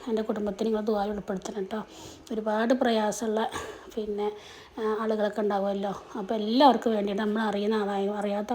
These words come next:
ആളായാലും, എല്ലാവർക്കും, നമ്മളെ ലോകത്തുള്ള മുത്തുനബീൻ്റെ ഉമ്മത്തിമാർക്ക് എല്ലാവർക്കും നിങ്ങൾ ദുആയിൽ, ദുആയിൽ ഉൾപ്പെടുത്തണം ട്ടോ.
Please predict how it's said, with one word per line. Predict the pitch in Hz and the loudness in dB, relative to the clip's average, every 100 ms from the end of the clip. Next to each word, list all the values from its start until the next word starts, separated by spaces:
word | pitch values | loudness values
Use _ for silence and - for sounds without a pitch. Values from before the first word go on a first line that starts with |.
| 208 | -2
ആളായാലും, | 196 196 196 196 - - - - | -2 -2 -2 -2 -6 -18 -12 -4
എല്ലാവർക്കും, | 220 233 262 233 240 220 | -2 2 2 2 2 0
നമ്മളെ | 214 226 - - - 269 | 0 -2 -4 -16 -12 -4
ലോകത്തുള്ള | 220 214 190 220 220 220 | 0 0 0 2 2 2
മുത്തുനബീൻ്റെ | 214 214 208 202 208 214 | 0 0 0 2 0 2
ഉമ്മത്തിമാർക്ക് | 202 196 214 208 220 | 0 2 0 0 0
എല്ലാവർക്കും | 202 214 214 202 214 202 | 0 0 0 -2 -2 -2
നിങ്ങൾ | 202 220 - - - - - 220 | 0 0 -2 -4 -14 -20 -2 2
ദുആയിൽ, | 208 202 208 - | 2 2 -2 0
ദുആയിൽ | 226 214 208 220 254 | 2 2 2 4 4
ഉൾപ്പെടുത്തണം | 214 190 196 190 196 | 4 2 0 0 0
ട്ടോ. | 190 | 0